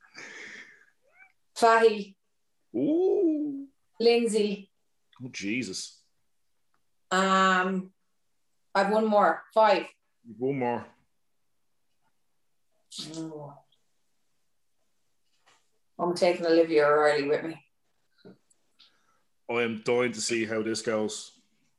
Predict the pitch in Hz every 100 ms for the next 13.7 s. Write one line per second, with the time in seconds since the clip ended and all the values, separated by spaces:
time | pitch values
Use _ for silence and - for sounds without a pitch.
0 | - - 110 107 104 - _ _ _ _
1 | _ _ _ _ _ - 107 117 120 107
2 | 113 117 117 117 117 113 117 120 113 110
3 | 110 113 110 107 120 110 113 113 202 220
4 | 196 190 - 120 110 131 135 - - 123
5 | - 139 143 139 139 131 127 117 - 127
6 | 123 113 135 - - 123 123 107 - -
7 | - 143 143 160 156 147 147 151 143 147
8 | 151 - - 151 147 135 135 - 143 139
9 | 131 139 175 185 180 170 160 170 175 165
10 | 165 147 143 117 - - - - _ _
11 | _ _ 156 156 165 190 160 147 160 160
12 | 143 143 139 131 139 151 143 131 135 143
13 | - 147 135 147 147 151